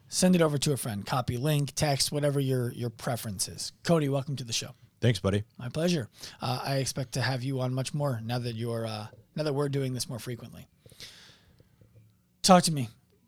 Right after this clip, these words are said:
Speaker 1: What is it that you think would be valuable for people to start to think about?
Speaker 2: Especially with the new year coming around, and I imagine you've seen this and you see it frequently, right? How many people do you talk to that make a statement along the lines of,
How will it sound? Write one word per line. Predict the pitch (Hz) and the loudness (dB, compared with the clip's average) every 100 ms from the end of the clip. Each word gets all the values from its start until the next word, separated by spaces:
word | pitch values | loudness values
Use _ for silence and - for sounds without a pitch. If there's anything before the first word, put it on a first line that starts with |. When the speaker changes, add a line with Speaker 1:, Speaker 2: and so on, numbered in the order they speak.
| - | 2
Speaker 1:
What | 165 190 | 8 10
is | 180 | 8
it | 175 | 6
that | 180 160 | 4 4
you | 175 | 2
think | 147 170 160 | 4 2 2
would | |
be | 156 | 2
valuable | 143 147 147 143 | 2 2 2 -2
for | - | -6
people | 143 147 | -6 -2
to | 139 | 0
start | 143 131 | 0 -2
to | |
think | - 139 | -2 -2
about? | 135 123 127 - _ _ _ _ _ _ - | -2 -4 -6 -18 _ _ _ _ _ _ -2
Speaker 2:
Especially | - 143 123 151 | 4 6 6 6
with | 143 | 6
the | 135 | 6
new | 120 117 | 6 8
year | 107 104 101 | 6 4 2
coming | 98 95 92 | 2 0 0
around, | 85 80 85 82 | -2 -4 -6 -4
and | 101 | 0
I | 104 | 2
imagine | 107 113 117 113 101 | 4 4 4 6 6
you've | 92 104 101 - | 8 8 6 2
seen | - - 98 87 | 2 4 4 2
this | 85 - - - | 2 2 0 0
and | 98 | 2
you | 92 | 4
see | - 101 | 6 4
it | - | 4
frequently, | 95 92 90 69 78 - | 2 2 0 -6 -10 -6
right? | 90 | -4
How | - 135 | 2 4
many | 151 | 6
people | 156 143 | 4 4
do | 127 | 2
you | 120 | 2
talk | 113 92 87 - | 2 2 0 0
to | 92 85 | 0 0
that | 90 92 98 | 0 -2 2
make | 104 113 - | 4 4 4
a | |
statement | - - 107 98 95 95 - | 2 4 4 2 0 -2 2
along | 92 87 95 107 | 2 4 4 4
the | 104 | 4
lines | 98 90 90 87 | 2 2 2 2
of, | 90 82 | 2 0